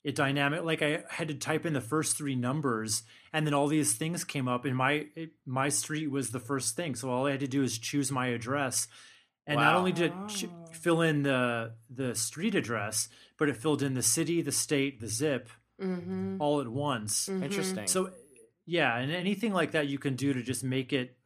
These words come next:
Speaker 1: really easy, you're gonna get way more sales that way.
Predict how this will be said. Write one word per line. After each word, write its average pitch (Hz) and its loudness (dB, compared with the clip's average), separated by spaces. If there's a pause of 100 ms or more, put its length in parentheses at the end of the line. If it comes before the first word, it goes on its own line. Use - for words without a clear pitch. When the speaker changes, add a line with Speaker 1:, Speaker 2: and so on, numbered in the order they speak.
Speaker 1:
really 131 -4
easy, 123 -2 (220)
you're 139 -4
gonna 156 0
get 139 -4
way 135 -2
more 120 -4
sales 131 -4
that 104 -6
way. 110 -14